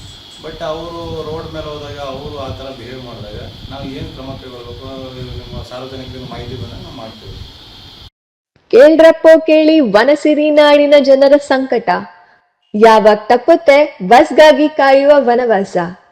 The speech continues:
Speaker 2: ವೀಕ್ಷಕರೇ, ಹೇಳಿ ಕೇಳಿ, ಎಚ್ ಡಿ ಕೋಟೆ ಹಾಗೂ ಸರಗೂರು ತಾಲೂಕು ಹಳ್ಳಿಗಳಿಂದ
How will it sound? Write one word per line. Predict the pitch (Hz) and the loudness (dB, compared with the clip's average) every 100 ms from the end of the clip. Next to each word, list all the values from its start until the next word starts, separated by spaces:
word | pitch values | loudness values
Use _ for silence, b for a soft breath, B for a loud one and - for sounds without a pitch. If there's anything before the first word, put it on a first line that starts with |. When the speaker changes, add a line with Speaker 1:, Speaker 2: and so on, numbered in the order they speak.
| _ _ _ _ _ | _ _ _ _ _
Speaker 2:
ವೀಕ್ಷಕರೇ, | 208 208 - - 320 330 330 330 | 2 2 4 2 2 4 4 4
ಹೇಳಿ | 269 277 302 | 4 4 4
ಕೇಳಿ, | 285 294 285 285 | 2 2 2 2
ಎಚ್ | 220 233 | 0 0
ಡಿ | 262 | -2
ಕೋಟೆ | 269 269 269 | 2 2 2
ಹಾಗೂ | 277 262 254 | -2 0 -2
ಸರಗೂರು | 262 262 285 269 269 | 0 2 2 2 -2
ತಾಲೂಕು | 269 247 240 247 254 | -2 0 2 2 0
ಹಳ್ಳಿಗಳಿಂದ | 254 254 311 277 240 220 | -4 -2 0 4 4 4